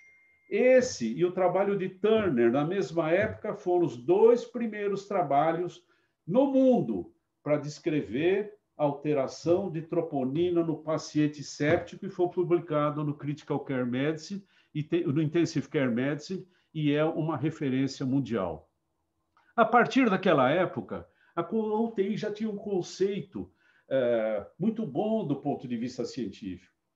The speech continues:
Minha gente, vocês não conseguem imaginar o que, que isso significava pra gente, porque o Einstein era um hospital particular. Não se fazia trabalho paci-, eh,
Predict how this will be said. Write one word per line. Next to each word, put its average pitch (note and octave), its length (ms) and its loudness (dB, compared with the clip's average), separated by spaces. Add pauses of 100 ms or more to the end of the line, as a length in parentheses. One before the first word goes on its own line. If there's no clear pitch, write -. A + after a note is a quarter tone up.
(360)
Minha G#3 220 -4
gente, A#3 460 -4 (580)
vocês A#3+ 220 -4
não C4+ 100 0
conseguem A#3 680 0
imaginar G3+ 720 -4
o G3 80 -2
que, A3+ 180 -4
que G#3 180 -10
isso G3+ 200 -8
significava F3 800 -6
pra F3 200 -4
gente, B2+ 540 -6 (300)
porque A3 220 -4
o A3 160 -2
Einstein A3+ 440 -2
era A3+ 60 0
um A3+ 40 -2
hospital A3+ 320 -2
particular. G#3 880 -2 (340)
Não B3 100 0
se C4 140 -2
fazia A#3+ 480 -2
trabalho A#3 420 0
paci-, A#3 540 -4
eh, F3 80 -4